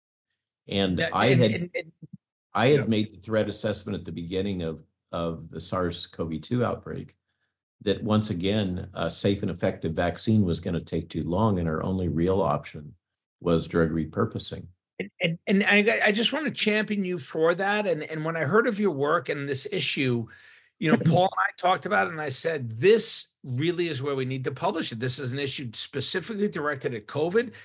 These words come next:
Speaker 2: They wanna know the evidence for available drugs." We had the evidence for ivermectin, and, and Paul and I wrote the paper with our colleagues. We submitted to you. You were so gracious. You, you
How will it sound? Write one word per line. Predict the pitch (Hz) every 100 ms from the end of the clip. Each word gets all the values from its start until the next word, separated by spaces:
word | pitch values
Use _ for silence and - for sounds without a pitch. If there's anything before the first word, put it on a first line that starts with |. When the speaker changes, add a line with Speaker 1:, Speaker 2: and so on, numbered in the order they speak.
| -
Speaker 2:
They | 135
wanna | 135 143 151
know | 143 139
the | 131 131
evidence | 147 175 196 208 -
for | 123 110
available | 113 117 110 101
drugs." | 87 127 170 220 208 - - _ _
We | 135 120
had | 135 156
the | 185
evidence | 185 180 185 -
for | 117
ivermectin, | 143 127 117 117 127 202 185
and, | 143
and | 131 123 110
Paul | 143 156 175
and |
I | 160
wrote | 147 143 147
the | 135
paper | 123 123 131 196
with | 160 131
our | 113
colleagues. | - 123 123 190 247 226 - - - _ _ _ _
We | -
submitted | 123 156 151 160 170
to | -
you. | 143 147 156 165 -
You | 151 156
were | 151
so | - - 180 190
gracious. | 160 170 160 131 175 156 131 -
You, | 139 139 143
you | 156 135